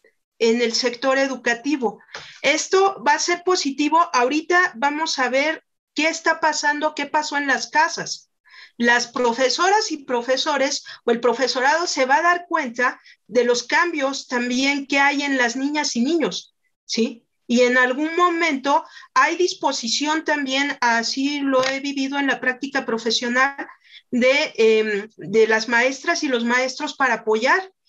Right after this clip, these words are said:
en este sentido a las autoridades. Pero necesitamos generar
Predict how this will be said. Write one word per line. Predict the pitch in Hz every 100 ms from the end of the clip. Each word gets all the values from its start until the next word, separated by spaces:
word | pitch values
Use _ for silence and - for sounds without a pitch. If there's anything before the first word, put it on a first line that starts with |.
| _ _
en | - 233 247
este | 247 277
sentido | 262 254 240 262 262 262
a | 254 247
las | 233 233
autoridades. | 233 226 220 220 262 302 226 - - _ - -
Pero | 247 240
necesitamos | 247 247 277 262 269 294 294 330 339
generar | - 269 240 240 302